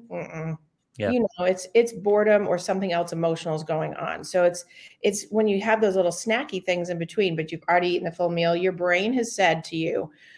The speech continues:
Speaker 1: um, it's sending a signal that's really not accurate, and you're not being mindful and being aware of what it is. You're just going with it, assuming that, "Oh, it must mean that I'm hungry." So you have to check in with yourself to find out, "Am I really hungry?" There's the halt, right? Hungry, angry, lonely, tired.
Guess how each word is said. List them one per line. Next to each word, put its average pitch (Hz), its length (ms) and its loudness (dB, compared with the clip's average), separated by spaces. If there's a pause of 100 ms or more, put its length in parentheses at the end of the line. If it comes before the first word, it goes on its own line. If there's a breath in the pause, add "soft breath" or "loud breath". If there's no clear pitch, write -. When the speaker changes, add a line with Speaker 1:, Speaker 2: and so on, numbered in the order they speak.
(460 soft breath)
Speaker 1:
um, 170 360 2
it's - 160 0
sending 233 300 6
a 190 40 2
signal 190 360 2
that's 156 180 0
really 170 220 4
not 165 240 -2
accurate, 240 760 0
and 175 200 -2
you're 180 80 0
not 175 240 0
being 170 220 0
mindful 175 480 2
and 180 100 0
being 170 200 -2
aware 175 260 4
of 160 80 -2
what 165 160 2
it 165 80 0
is. 160 220 2
You're 170 80 -2
just 175 240 0
going 175 240 4
with 185 120 2
it, 190 140 0
assuming 170 460 -4
that, 165 200 0
"Oh, 165 220 6
it - 140 -2
must 175 340 -2
mean 165 160 -2
that 160 100 -2
I'm 160 120 -2
hungry." 165 520 -6 (320 loud breath)
So 180 360 4
you 196 140 4
have 226 160 4
to 170 100 -6
check 180 260 -4
in 269 140 2
with 262 100 0
yourself 180 380 0
to 170 80 -18
find 175 320 0
out, 175 280 2
"Am 311 140 2
I 339 60 4
really 190 540 2
hungry?" 196 560 0
There's 170 200 4
the 170 100 -2
halt, 165 360 0
right? 165 200 2
Hungry, 185 360 -4
angry, 170 260 -2
lonely, 165 240 -4
tired. 165 420 0